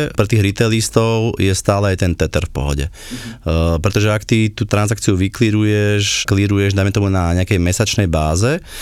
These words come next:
Speaker 1: že vieš, že budeš, dajme tomu, platiť tento mesiac, ja neviem, dvetisíc eur, tak, e, budeš mať dvetisícpäťsto Tetrov,
Speaker 2: Mhm.
Speaker 1: tak, e, vieš to asi vymeniť, vieš s tým nejak fungovať, hej.
Speaker 2: Mhm.
Speaker 1: Lebo bežný retailista naozaj fungu-, väč-, väč-, väčšina ľudí, bohužiaľ, na Slovensku funguje od výplaty k výplate.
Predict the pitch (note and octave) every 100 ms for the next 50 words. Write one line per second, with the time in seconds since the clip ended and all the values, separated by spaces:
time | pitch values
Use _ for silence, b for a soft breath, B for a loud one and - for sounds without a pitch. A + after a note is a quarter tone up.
0 | B B F2 F2+ F2 - E2 E2 G2 G#2
1 | F#2+ F2+ F#2+ G2 F#2 F2+ G2 F#2 F#2 F#2
2 | F#2 G2+ - F#2 F#2+ F#2 F#2 F2+ F2 F2
3 | F#2+ F2+ F2 G2+ F#2 F#2 F2 B2 C3+ -
4 | - F2 - F2+ E2 F#2 G2 F2+ D#2+ -
5 | - - - - - F2 F#2+ F#2+ - F2+
6 | - - F2 E2+ A2+ A#2 C#3+ D3+ - -
7 | A2 A#2+ F#2 F2 F#2+ F2 G2 G#2 - F#2
8 | F#2 - F2+ G2+ G#2 G#2 G2 F2 F#2+ -
9 | F2+ F2+ - E2 E2 E2 C2+ D2+ D#2 F2
10 | - - B2+ - - - - F2 F2+ F#2
11 | F#2 A#2 A#2 B2 A#2 G#2+ A#2 A2+ - G2
12 | G2+ G#2 G#2 - G2+ G2+ F#2+ G#2 C#3 -
13 | G#2+ A#2+ A2+ F#2 G#2+ - A#2 F2+ G2 G2+
14 | F#2 A2+ A2+ D#2+ D2+ D#2 G#2 B2 F#2 -
15 | G#2+ A2+ - A#2+ - F#2+ G2+ G#2+ G#2+ G#2
16 | F#2 G2 G#2+ G#2+ G#2+ G#2 F#2 F2 - A#2
17 | -